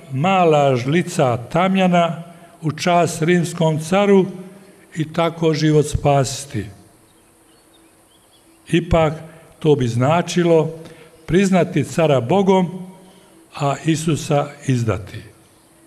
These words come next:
A to oni nisu htjeli po cijenu života. Zato je tristo godina, sve do tristo četrnaeste, do cara Konstantina,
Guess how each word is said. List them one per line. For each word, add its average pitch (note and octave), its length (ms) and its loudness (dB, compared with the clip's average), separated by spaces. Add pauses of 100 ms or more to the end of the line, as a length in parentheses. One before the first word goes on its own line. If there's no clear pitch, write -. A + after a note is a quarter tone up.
(880)
A C#3 160 0
to D3+ 180 0
oni E3+ 240 2
nisu E3 380 2
htjeli F3 640 0 (140)
po D#3 140 0
cijenu D#3 400 2
života. B2+ 600 0 (2000)
Zato G#3 340 0
je F#3 180 2
tristo G3 380 0
godina, F3 680 0
sve - 240 -4
do D#3 160 4
tristo D3+ 600 -4
četrnaeste, E3 1000 -2
do C3+ 160 2
cara D3+ 360 0
Konstantina, E3+ 1120 0